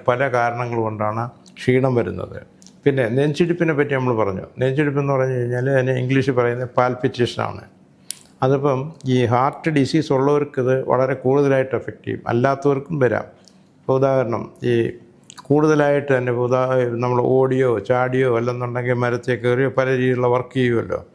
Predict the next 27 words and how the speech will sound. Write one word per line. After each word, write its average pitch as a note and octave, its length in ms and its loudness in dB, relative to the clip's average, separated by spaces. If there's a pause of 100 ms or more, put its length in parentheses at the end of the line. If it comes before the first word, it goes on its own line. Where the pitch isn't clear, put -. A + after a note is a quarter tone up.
(380)
അതൊരു C#3 340 2
റെസ്റ്റ് D3+ 440 0
ഇല്ലാത്ത D3+ 460 2
രീതിയിൽ C3+ 340 0
കൊടുത്തു B2 340 -2
കഴിഞ്ഞാൽ A2+ 400 0 (420)
ആ A#2 100 0 (220)
പാൽപിറ്റേഷൻ, A#2+ 760 0
നെഞ്ചിടിപ്പ് B2 500 0
കൂടാൻ G#2 300 0
സാധ്യതയുണ്ട്. - 680 -4 (520)
പിന്നെ A#2+ 380 2
ഇതൊന്നും D3 480 0
വേണ്ട, G#2+ 240 -2 (1040)
ഈ B2 60 4 (160)
ടെൻഷൻ, D#3+ 420 2 (260)
അതായത് C#3 280 0
stress - 380 0
can D#3+ 220 0
kill C3+ 180 0
a C3+ 80 2
person B2+ 420 -2
എന്നാണ്. F#2+ 320 -4 (260)
സ്ട്രെസ് - 440 0
ഉണ്ടാവും, A2+ 400 0
ചില C#3 220 0
ആളുകൾക്ക് B2+ 420 0